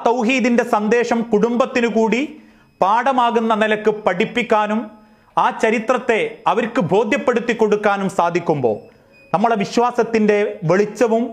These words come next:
സന്തോഷവും നമ്മൾ അനുഭവിക്കുന്നതോടൊപ്പം അതിൻ്റെ കണിശതയും സൂക്ഷ്മതയും കുടുംബത്തിന്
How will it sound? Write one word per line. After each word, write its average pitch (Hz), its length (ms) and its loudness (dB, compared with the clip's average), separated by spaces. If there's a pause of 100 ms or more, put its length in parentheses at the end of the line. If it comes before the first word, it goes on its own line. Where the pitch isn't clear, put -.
(460)
സന്തോഷവും 208 640 0 (540)
നമ്മൾ 247 320 2
അനുഭവിക്കുന്നതോടൊപ്പം 220 1000 0 (540)
അതിൻ്റെ 214 260 2 (140)
കണിശതയും 220 600 2 (120)
സൂക്ഷ്മതയും 214 640 2 (520)
കുടുംബത്തിന് 214 520 2